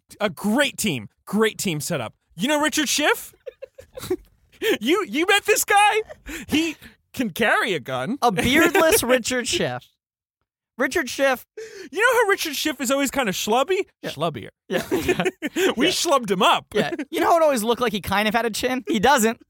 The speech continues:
Speaker 2: And now you'll get to see it clearly.
Speaker 1: Richard Schiff might as well just, like, wear, like, a red shirt that's, like, written with, like, that has, like, dead, like, you know, I,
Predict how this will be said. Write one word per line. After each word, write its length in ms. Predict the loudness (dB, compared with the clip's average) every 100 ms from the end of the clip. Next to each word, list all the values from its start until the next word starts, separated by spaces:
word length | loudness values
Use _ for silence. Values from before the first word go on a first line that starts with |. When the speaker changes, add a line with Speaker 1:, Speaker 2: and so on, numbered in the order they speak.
| -8
Speaker 2:
And 100 | -2
now 120 | 2 4
you'll 120 | 2
get 140 | 0 0
to 60 |
see 180 | 0 0
it 120 | -2
clearly. 540 | -2 -2 -2 -4 -8 -12 _ _ _ _ -6 -4 -2 -6 -6 -4
Speaker 1:
Richard 380 | -2 0 0 -2
Schiff 360 | 0 2 0 0 _ -6
might 340 | 0 2 2
as 200 | 0 0
well 220 | 0 0 0
just, 260 | -4 -8 -8
like, 260 | -2 -2 -4 -16
wear, 540 | -12 -2 2 2 2
like, 220 | 0 -2
a 80 | -2
red 320 | -2 -2 -2
shirt 480 | -4 -2 0 0 -2 -6
that's, 180 | -6
like, 140 | -6 -6
written 420 | -10 -10 -8 -6
with, 160 | -4 -4
like, 100 | -4
that 120 | -2
has, 160 | -4 -4
like, 340 | -8 -10 -8
dead, 540 | 0 2 4 2 0 -2
like, 380 | -2 0 0 0
you 60 |
know, 120 | 0
I, 220 | 2 2